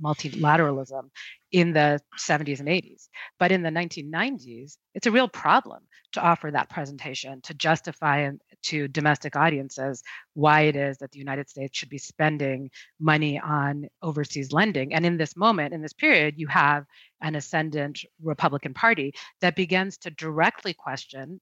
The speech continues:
these ideas, y-, you know, uh, particularly in the wake of the first Bush administration, the George H W Bush administration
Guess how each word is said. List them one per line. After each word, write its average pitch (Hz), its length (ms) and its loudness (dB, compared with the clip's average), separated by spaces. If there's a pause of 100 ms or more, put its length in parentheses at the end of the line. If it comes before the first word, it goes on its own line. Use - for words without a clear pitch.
these 143 240 -6
ideas, 135 640 -6 (120)
y-, 160 180 -2
you 160 120 0
know, 135 180 2
uh, 156 140 2
particularly 180 380 4
in 151 60 4
the 147 80 2
wake 147 280 4
of 135 100 -8
the 135 160 -8
first 170 240 0
Bush 143 160 -4
administration, 139 480 -8
the 131 80 -16
George 143 280 0
H 151 200 0
W 147 220 2
Bush 135 160 -2
administration 135 600 -2